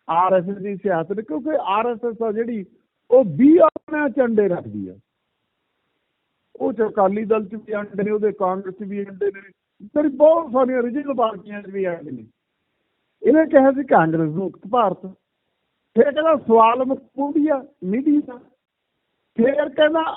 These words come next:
ਅੰਦੋਲਨ ਮੁਕਤ ਸੜਕ। ਆਖਰ 'ਚ ਕਹਿੰਦਾ ਵਿਰੋਧੀ ਧਿਰ ਮੁਕਤ ਸੰਸਦ। ਜੇ ਪੰਜਾਬ ਕਾਂਗਰਸ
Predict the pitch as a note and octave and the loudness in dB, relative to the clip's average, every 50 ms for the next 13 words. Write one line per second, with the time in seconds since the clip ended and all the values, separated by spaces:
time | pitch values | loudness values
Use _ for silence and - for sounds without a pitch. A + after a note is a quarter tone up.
0 | - C#4 C4 B3 A#3+ A#3 B3+ C4+ C4+ C#4+ D4 D4+ D4+ C#4+ D4 C#4 - - - - | -6 -4 -2 0 4 6 6 4 4 0 -2 -4 -2 -2 -2 -2 -4 -10 -18 -4
1 | - C4+ C#4 C#4 - - E4 D#4 C#4 - _ _ _ _ _ _ _ _ _ _ | 0 2 2 2 0 -6 -14 -16 -16 -18 _ _ _ _ _ _ _ _ _ _
2 | _ _ _ _ _ _ _ _ - D4 C#4+ C#4+ D4 C#4+ D4 D#4+ E4 C4+ D#4+ - | _ _ _ _ _ _ _ _ -12 -6 -2 -2 -2 -2 -2 -6 -6 -6 -4 2
3 | E4 D#4 E4 F4 E4 D#4+ D#4 C#4 A#3+ - _ _ _ C#3+ C3+ F3 A#3+ C#4 C#4+ D4 | 2 2 4 4 2 2 2 0 -2 -8 _ _ _ -8 0 4 6 6 6 4
4 | C#4+ D#4+ E4+ F#4 E4 D4 - E4 C#4 C4 B3 B3 B3 A#3 - - _ C4+ B3+ C4 | 2 -2 -4 -4 -4 -4 2 4 4 4 4 2 0 -2 -2 -6 _ 0 0 0
5 | C4 C4 - F#3+ G3 E3+ B2+ - F3+ F3 G3+ A3+ - _ _ _ _ _ _ _ | 0 -2 -6 -4 -4 -4 -4 -6 -8 -8 -8 -12 -12 _ _ _ _ _ _ _
6 | _ _ _ _ _ _ _ _ _ _ _ _ _ _ _ _ _ _ _ _ | _ _ _ _ _ _ _ _ _ _ _ _ _ _ _ _ _ _ _ _
7 | _ _ _ _ _ _ _ _ - A2+ G2+ F#2+ D#3 F3+ G3 G#3 B3 C4+ - C4+ | _ _ _ _ _ _ _ _ -20 -20 -12 2 4 4 6 6 4 2 2 0
8 | C4 A#3 A3 G3+ F#3 F#3 F#3+ G3+ G#3+ G3 G#3+ G#3+ G#3 G3+ G3+ G#3+ A3 G#3 | -4 -2 0 0 2 2 2 2 0 -2 -6 -6 -6 -6 -8 -10 -10 -12